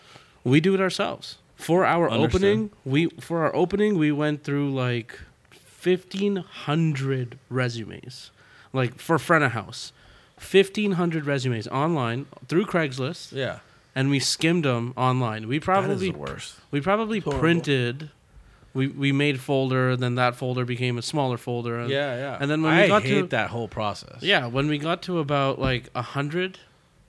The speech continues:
Speaker 1: we printed 'em.
Speaker 2: Right.
Speaker 1: And then we actually had, like, around fifty or sixty people that we
Speaker 2: Right.
Speaker 1: actually called and spoke to over the phone. We interviewed, like, forty people,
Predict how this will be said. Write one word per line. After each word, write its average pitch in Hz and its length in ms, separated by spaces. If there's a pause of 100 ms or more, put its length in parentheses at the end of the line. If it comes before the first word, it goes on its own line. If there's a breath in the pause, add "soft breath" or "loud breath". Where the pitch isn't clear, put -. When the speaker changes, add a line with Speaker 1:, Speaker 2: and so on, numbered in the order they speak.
(120)
Speaker 1:
we 135 140
printed 120 380
'em. 62 180 (120)
Speaker 2:
Right. 110 280 (520)
Speaker 1:
And 135 280
then 131 320
we 131 180
actually 139 720
had, 120 840 (560)
like, 127 360
around 147 320
fifty 147 340
or 135 100
sixty 135 440
people 131 300
that 117 160
we 120 80
Speaker 2:
Right. 123 100
Speaker 1:
actually 120 180
called 127 300
and 117 120
spoke 127 260
to 127 160
over 117 160
the 113 100
phone. 160 380 (500 soft breath)
We 127 200
interviewed, 131 520
like, 113 200
forty 131 400
people, 165 520